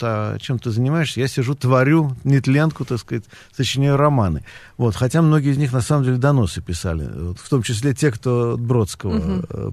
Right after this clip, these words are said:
Speaker 1: погубил тогда. Вот. Но была вторая форма, менее известная. Она, а, тоже существовала для тех, кто не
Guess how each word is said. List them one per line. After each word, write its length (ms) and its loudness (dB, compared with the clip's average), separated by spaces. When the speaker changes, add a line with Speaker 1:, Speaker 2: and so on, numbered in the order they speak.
Speaker 1:
погубил 480 -4
тогда. 320 -8
Вот. 240 0
Но 320 4
была 400 4
вторая 400 2
форма, 300 0
менее 380 4
известная. 640 -2
Она, 680 2
а, 560 0
тоже 300 4
существовала 440 0
для 220 2
тех, 300 -2
кто 360 0
не 380 4